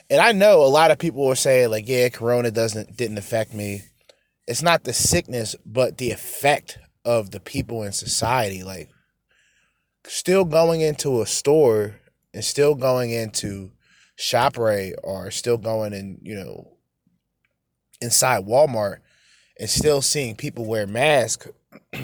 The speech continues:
<clears throat> is just crazy to me. <clears throat> But anyway, we're at the end of the fucking year, man.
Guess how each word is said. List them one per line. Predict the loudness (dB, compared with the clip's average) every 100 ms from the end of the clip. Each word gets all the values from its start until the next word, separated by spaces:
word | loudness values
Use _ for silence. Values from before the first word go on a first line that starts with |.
| -12 -14
<clears throat> | -20 _ _ _ _ _ _ _
is | -2 -2 0
just | -2 -2
crazy | -6 0 0 2 0
to | -4
me. | -8 -14 _ -20 -20 -20 -18 0
<clears throat> |
But | 4 6 8 6 6 2 4
anyway, | 4 6 4 4 -2 -14 _ _ _ _ _ _ _ _ _ -20 -6
we're | 2
at | 2 2
the | -2
end | -2
of | -2
the | -6
fucking | -2 -2 -4 -8
year, | -6 -6
man. | -6 -8 -8 -12